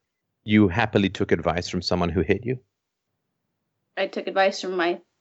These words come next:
Speaker 2: father, yes. I did.
Speaker 1: And what good advice did your father give you that you took and accepted?
Speaker 2: Um, you mean from spanking?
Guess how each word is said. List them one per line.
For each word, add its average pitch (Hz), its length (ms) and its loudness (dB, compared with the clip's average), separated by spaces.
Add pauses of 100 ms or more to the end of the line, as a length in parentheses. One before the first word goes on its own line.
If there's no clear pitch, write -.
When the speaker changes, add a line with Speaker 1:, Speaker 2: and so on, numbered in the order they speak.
(180)
Speaker 2:
father, 196 520 2 (140)
yes. - 320 -8 (800)
I - 100 -10
did. - 220 -6 (920)
Speaker 1:
And 123 180 6
what 127 220 6
good 127 120 8
advice 98 400 6
did - 120 -6
your 92 80 2
father 82 240 4
give 78 180 -2
you 78 120 -4
that 76 220 0
you 80 200 0 (500)
took 90 200 2
and 78 260 -2
accepted? - 380 -2 (2500)
Speaker 2:
Um, 277 360 0 (360)
you 233 120 2
mean 208 320 0
from 185 200 2
spanking? 302 840 2